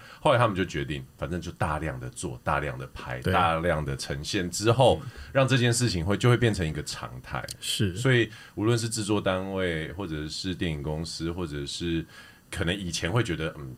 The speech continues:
Speaker 1: 不自在，或者是觉得好像这样子很奇怪的，呃，
Speaker 2: 嗯。
Speaker 1: 观影者或演员，到了最后都只是会把作品当作作品本身，而不是让它跟现实做很，
Speaker 2: Yeah.
Speaker 1: 很强的连结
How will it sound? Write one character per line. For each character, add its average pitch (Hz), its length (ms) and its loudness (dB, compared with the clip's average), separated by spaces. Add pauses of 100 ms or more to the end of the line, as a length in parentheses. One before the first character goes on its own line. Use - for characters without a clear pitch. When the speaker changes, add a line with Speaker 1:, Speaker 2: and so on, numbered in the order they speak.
Speaker 1:
不 - 80 -12
自 92 200 -8
在， 76 460 0 (300)
或 87 100 -10
者 69 140 -10
是 76 100 -8
觉 73 140 -8
得 67 220 -6
好 67 120 -8
像 87 160 -4
这 82 80 -4
样 82 160 0
子 73 120 -6
很 67 120 -8
奇 69 220 -6
怪 87 260 4
的， 69 260 -4 (360)
呃， 69 140 -6
Speaker 2:
嗯。 104 180 -4
Speaker 1:
观 98 200 4
影 101 160 0
者 90 320 -4
或 82 120 -4
演 64 220 -8
员， 98 280 -10
到 101 180 6
了 87 60 2
最 92 220 0
后 90 140 0
都 87 260 0 (100)
只 82 140 -8
是 104 240 -4
会 101 160 2
把 62 260 -2
作 82 220 -4
品 65 160 -10 (200)
当 78 180 -6
作 76 140 -8
作 69 140 -8
品 67 200 -12
本 - 180 -14
身， - 180 -14 (360)
而 78 160 -4
不 135 120 -2
是 104 220 0 (120)
让 95 220 2
它 82 220 -2
跟 85 200 -4
现 85 220 -2
实 - 120 -10
做 76 280 -2
很， 65 140 -8
Speaker 2:
Yeah. 58 60 -12 (520)
Speaker 1:
很 - 140 -10
强 - 260 -6
的 69 120 -6
连 65 320 -10
结 - 220 -14